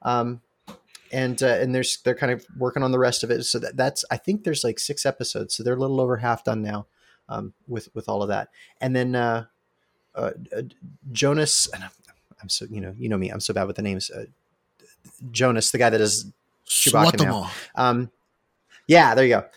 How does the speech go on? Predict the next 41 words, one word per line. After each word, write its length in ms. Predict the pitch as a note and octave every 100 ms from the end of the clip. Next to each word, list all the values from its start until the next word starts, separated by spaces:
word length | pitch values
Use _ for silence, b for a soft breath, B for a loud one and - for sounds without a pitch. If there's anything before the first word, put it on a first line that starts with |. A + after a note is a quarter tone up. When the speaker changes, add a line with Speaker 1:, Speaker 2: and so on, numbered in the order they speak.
| b
Speaker 1:
I 80 | -
knew 100 | B2
somebody 280 | A#2+ A2+ G#2
would 80 | G2
help 160 | G#2
me 60 | G2
with 100 | G2
that 120 | F#2+
one. 140 | G#2 - b b -
Uh, 120 | F#2
so 160 | -
he, 440 | C#3+ D#3+ F#3+ F#3 -
uh, 220 | B2+ C3
they 180 | B2+ C3+
announced 280 | B2+ B2 -
he, 160 | D3 D3
he, 180 | B2
so 140 | C#3+ C#3
he's 120 | D#3
playing 280 | - D#3 C3
a 80 | A2
Jedi 340 | C3 B2+ A#2+
Wookiee, 400 | A2+ E3+ - - -
uh, 180 | A2
not 260 | A2 A#2 B2+
to 60 | -
be 80 | C#3
confused 320 | C3 B2+ A#2
with 100 | -
Gungi, 420 | G#2+ G#2 A2+ C3+ _ -
but, 220 | G#2+ -
uh, 160 | G#2 G#2
but 140 | A2+
he 100 | A2+
plays 280 | - A2+ -
a 40 |
Jedi 220 | - G#2
Wookiee 340 | G2+ B2 - _
in 80 | G2+
that 100 | -
show, 280 | - -